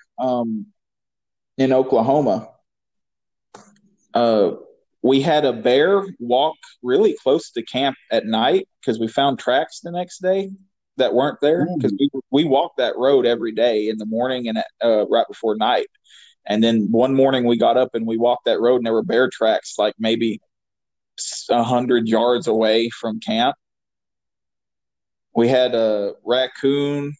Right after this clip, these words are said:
Speaker 1: and we had a skunk that kept trying to come in the camp. We had deer in camp. I mean, it was, it's a really good area. We call it band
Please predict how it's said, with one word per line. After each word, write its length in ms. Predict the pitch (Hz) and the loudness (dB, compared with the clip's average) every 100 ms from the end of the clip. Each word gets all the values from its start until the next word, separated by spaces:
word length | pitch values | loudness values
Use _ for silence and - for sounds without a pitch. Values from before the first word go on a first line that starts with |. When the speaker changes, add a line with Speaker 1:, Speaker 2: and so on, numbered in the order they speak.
| - | -10
Speaker 1:
and 100 | 113 | -6
we 80 | |
had 160 | 117 120 | -2 -2
a 40 | |
skunk 440 | 113 - - 123 135 - | -2 -6 -2 0 0 -2
that 160 | 117 | -4
kept 200 | - 127 | -2 -6
trying 200 | - 127 | -2 -2
to 60 | 123 | 0
come 220 | - 131 | -2 -2
in 100 | 127 | -2
the 80 | 123 | -6
camp. 420 | - 127 127 135 - _ _ _ _ _ _ _ _ _ - | -4 0 2 0 -2 _ _ _ _ _ _ _ _ _ -4
We 120 | 113 | 0
had 260 | 131 120 107 | 2 0 -4
deer 360 | 110 127 139 | -2 2 4
in 160 | 131 127 | 4 0
camp. 420 | - 120 127 131 - | -6 -4 -2 -2 -2
I 100 | 147 | 0
mean, 240 | 156 143 | 0 2
it 120 | 165 | 2
was, 280 | 165 151 - - _ _ _ | 2 2 -2 -14 _ _ _
it's 180 | 139 175 | -2 2
a 40 | |
really 320 | 175 285 294 | 2 2 2
good 220 | 196 202 | 0 0
area. 420 | 135 156 151 120 123 | 2 2 2 0 -2
We 140 | 127 | -4
call 260 | - 190 214 | -2 0 0
it 120 | - | -2
band 320 | 123 156 170 | -4 -6 -8